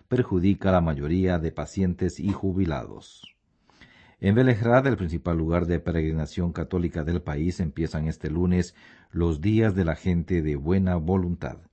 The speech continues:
Miles de creyentes acudirán al lugar para rendir un homenaje a San Cirilo y San Metodio,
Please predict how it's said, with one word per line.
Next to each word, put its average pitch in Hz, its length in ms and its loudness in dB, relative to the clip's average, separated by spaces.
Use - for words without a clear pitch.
Miles 92 260 2
de 95 100 2
creyentes 90 600 0
acudirán 85 480 0
al 80 100 0
lugar 80 380 -2
para 80 200 -2
rendir 76 380 -2
un 87 100 0
homenaje 95 640 2
a 98 100 2
San 101 220 2
Cirilo 95 460 2
y - 20 4
San 90 260 2
Metodio, 85 680 2